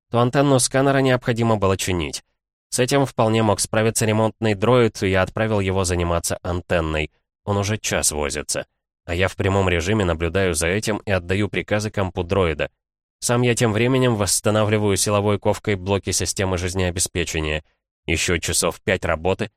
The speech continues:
залить воду, и она заработает, как и отопление. Вот этим всем я и занимался, а тут глава примчался и отвлекает своими вопросами и предложениями. А как тут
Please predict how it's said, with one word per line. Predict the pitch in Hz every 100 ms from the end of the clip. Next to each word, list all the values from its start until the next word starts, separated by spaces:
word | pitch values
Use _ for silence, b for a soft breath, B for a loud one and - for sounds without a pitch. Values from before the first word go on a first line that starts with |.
| _ _ -
залить | 98 95 -
воду, | 92 120 123 -
и |
она | 101 101 113
заработает, | 101 90 80 85 92 92
как | - 78
и |
отопление. | 80 - 80 90 80 78 76 - _ _ _ _ _ _ -
Вот | 107
этим | 330 160 139
всем | - 147
я | 131 127
и |
занимался, | 117 123 107 90 82 82 - _ _
а | -
тут | 90 107
глава | 90 87 98 113
примчался | 98 85 - 110 120 -
и | 117
отвлекает | 107 90 90 104 90
своими | - 87 87
вопросами | 82 80 85 87 95 92
и | -
предложениями. | 90 90 92 90 92 85 82 82 - _ _ _
А | 95
как | 117 -
тут | 107